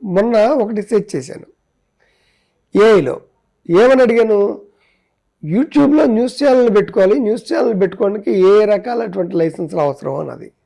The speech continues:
అది దానికి లైసెన్స్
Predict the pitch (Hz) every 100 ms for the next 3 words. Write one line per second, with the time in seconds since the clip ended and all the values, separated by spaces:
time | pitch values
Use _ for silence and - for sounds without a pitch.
0 | _ _ _ _ _ _ _ _ _ -
1 | 185 220 233 220 220 190 208 208 214 -
2 | _ _ _ _ - 156 170 233 254 254